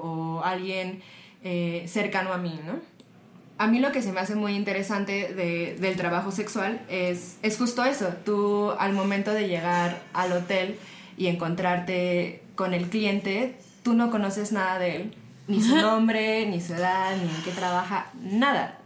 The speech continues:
Speaker 1: O sea, tú estás entrando a un cuarto sin saber quién va a estar del otro lado de la puerta. Por un lado, eh, sí da miedo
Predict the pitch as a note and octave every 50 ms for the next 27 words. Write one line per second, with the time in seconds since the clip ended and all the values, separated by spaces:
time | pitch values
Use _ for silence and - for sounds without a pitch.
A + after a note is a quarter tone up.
0 | - - E3+ F3 G3 F3 E3+ - - A#3+ C4 C4+ C4+ C4+ C4+ C4+ B3+ A#3 A#3 A3
1 | G#3+ G#3+ A3 A3 - - F3+ F3+ F3+ F#3+ F#3+ F#3+ G#3+ G#3 G#3 G#3 G#3+ - A3+ A#3
2 | B3+ C4 - A3+ A3+ G#3 F3 F3+ G#3 G3+ E3+ F#3 F#3 F#3 A3 - G#3+ G3 F#3+ G3
3 | F#3+ - F#3 F#3+ F3+ F#3 - F#3+ F3+ F3+ F3+ F#3 F3+ F3 F3 F3+ F3+ F3 E3+ E3
4 | F3+ F3+ E3 - F#3 - - F#3+ F3+ - - - - - - - - - - -
5 | - - - - - - - - - A#3+ A#3 C4+ D#4 D#4+ D4 C4+ C4 B3+ B3+ C#4+
6 | D#4+ D#4+ - - - G#3 G#3 G3 G3 G3 F#3+ F#3+ F#3 F#3 F3+ F3+ - - - -
7 | - - - - - - - - - - - - _ - - - - B3+ C4 B3+
8 | B3 A#3+ A#3+ B3 B3 B3 - - G#3+ G#3 A3 A3+ A3+ A3+ A3 A3+ B3 D#4 E4 -